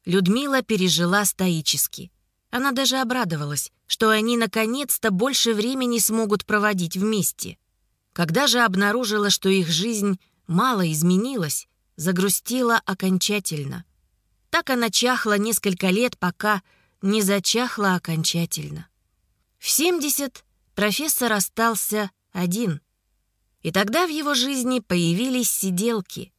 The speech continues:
Поначалу они раздражали ужасно. Он с трудом переносил присутствие в доме чужих людей, особенно женщин. Сиделке приходилось делать всю грязную работу по уходу за инвалидом,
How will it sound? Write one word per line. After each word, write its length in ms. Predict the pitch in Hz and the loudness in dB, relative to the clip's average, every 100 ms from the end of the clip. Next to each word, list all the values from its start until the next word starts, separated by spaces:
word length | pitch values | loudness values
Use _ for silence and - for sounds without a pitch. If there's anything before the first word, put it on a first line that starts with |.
| _ _ _ _ | _ _ _ _
Поначалу 560 | 190 214 - 233 233 226 | 0 2 2 2 4 4
они 360 | 220 220 220 | 2 0 -2
раздражали 680 | 214 185 196 208 190 226 196 | 0 0 0 0 0 2 2
ужасно. 680 | 180 165 185 170 - 143 156 - - - | 0 2 2 0 -2 -4 -8 -12 -18 -6
Он 160 | 285 | -2
с 60 | - | -2
трудом 460 | 294 262 262 202 | 0 0 2 2
переносил 560 | 196 185 185 185 214 202 | 2 2 2 2 2 0
присутствие 720 | 190 185 220 185 - 190 185 | 2 0 0 -2 0 2 2
в 60 | 160 | 0
доме 320 | 180 233 247 | 0 0 0
чужих 420 | - 226 190 170 | -2 0 0 0
людей, 480 | 214 202 196 143 - _ - | -2 0 -2 -2 -6 _ -4
особенно 460 | 202 262 262 285 | -2 0 0 0
женщин. 560 | 294 277 175 - 143 113 - _ _ _ - | 0 0 2 0 -2 -8 -14 _ _ _ -8
Сиделке 460 | - 170 226 - 196 | -4 2 2 2 0
приходилось 640 | 190 185 190 170 233 190 | 0 0 -2 0 0 0
делать 440 | 160 175 220 202 - _ - | 0 0 2 0 -4 _ -8
всю 260 | - 247 | -2 0
грязную 520 | 240 214 247 226 233 226 | 2 2 2 0 2 2
работу 460 | 226 233 285 180 | 0 -2 -4 -4
по 120 | - | -2
уходу 420 | 175 180 202 185 165 | -2 0 2 2 2
за 220 | 170 180 | 2 2
инвалидом, 640 | 190 220 208 151 139 131 | 2 2 0 -2 -4 -8